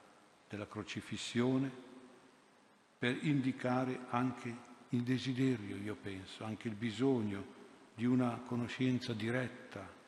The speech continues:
personale, intima, profonda del Signore Gesù.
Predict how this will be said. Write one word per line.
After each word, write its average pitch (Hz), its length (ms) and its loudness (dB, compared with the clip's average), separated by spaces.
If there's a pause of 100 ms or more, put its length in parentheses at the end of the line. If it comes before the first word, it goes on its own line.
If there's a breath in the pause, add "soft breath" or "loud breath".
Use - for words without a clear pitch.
(180)
personale, 113 720 0
intima, 110 480 2
profonda 101 760 0 (360)
del 104 140 -8
Signore 104 500 -2
Gesù. 95 320 -12